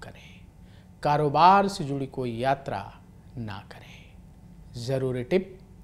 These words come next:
झगड़े से बचें। शुभ रंग हरा। उपाय,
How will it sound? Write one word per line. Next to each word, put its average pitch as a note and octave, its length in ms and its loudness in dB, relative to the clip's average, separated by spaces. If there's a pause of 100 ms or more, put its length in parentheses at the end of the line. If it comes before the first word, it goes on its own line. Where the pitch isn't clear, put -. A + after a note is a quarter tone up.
(480)
झगड़े C#3 480 0
से F3+ 140 -4
बचें। - 380 -10 (800)
शुभ G3+ 340 0
रंग A2 360 -2 (680)
हरा। A2+ 480 -8 (680)
उपाय, A#2+ 680 2